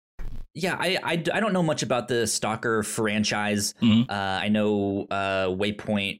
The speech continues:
Speaker 1: Radio is, has been getting into all of, it's, I, I, if I'm not mistaken, I believe it's some, like, big cross media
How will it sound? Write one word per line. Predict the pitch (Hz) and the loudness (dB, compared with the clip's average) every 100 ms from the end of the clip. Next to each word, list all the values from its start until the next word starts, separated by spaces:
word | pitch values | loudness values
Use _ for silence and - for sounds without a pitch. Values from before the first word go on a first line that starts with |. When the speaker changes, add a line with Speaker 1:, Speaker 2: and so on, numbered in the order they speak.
| _ _ _ | _ _ _
Speaker 1:
Radio | 123 123 113 113 107 107 104 | -4 -2 0 2 2 4 2
is, | 98 92 95 98 | 2 -2 -4 -2
has | 101 | -4
been | 90 101 | -2 -2
getting | 104 101 | -2 -2
into | 101 95 107 | -2 0 0
all | 95 98 | 0 0
of, | 101 | 0
it's, | 107 - - | -2 -4 -4
I, | 120 - | -6 -2
I, | 123 120 113 | -2 -2 -4
if | - | -2
I'm | |
not | 170 220 | -2 -2
mistaken, | 208 160 156 | -2 -4 -2
I | 92 | -2
believe | 95 101 151 | 0 0 0
it's | - | -2
some, | - 107 120 | 0 0 0
like, | 92 90 | -2 -2
big | 101 104 | -2 -2
cross | - 95 92 95 - - | -4 -4 -2 -2 -2 -2
media | 104 98 92 90 95 101 98 90 87 85 85 | -2 -2 -2 0 0 0 2 2 2 2 0